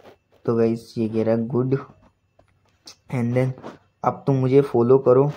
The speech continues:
क्योंकि अब हमें छत का यूज़ करने वाले हैं। तो अच्छा छत का यूज़ करेंगे, तो चल चढ़ तू छत पे। हैं? अबे मैं सोचा साला जीने से चढ़ेगा ये भाई,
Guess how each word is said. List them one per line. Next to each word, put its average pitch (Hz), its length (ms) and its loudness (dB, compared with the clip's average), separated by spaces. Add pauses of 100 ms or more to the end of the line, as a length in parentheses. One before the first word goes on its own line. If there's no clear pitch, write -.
(280)
क्योंकि 127 200 0
अब 131 140 2
हमें 131 460 0 (240)
छत 120 320 -2
का 135 80 4
यूज़ 131 300 2
करने 120 280 0
वाले 113 280 0
हैं। 113 120 -4
तो 113 340 -2
अच्छा 104 280 -6
छत - 220 -10
का - 120 0
यूज़ 135 220 2
करेंगे, 156 280 -4
तो 156 140 -10
चल 143 280 -4 (680)
चढ़ 123 180 -4
तू 143 100 -8
छत 143 200 -10 (100)
पे। 147 60 -10 (960)
हैं? - 320 -10 (420)
अबे 147 360 -2 (840)
मैं 147 140 2
सोचा 165 240 -2
साला 175 200 4
जीने 151 320 4
से 175 80 -2
चढ़ेगा 147 340 2
ये 131 160 4
भाई, 139 300 0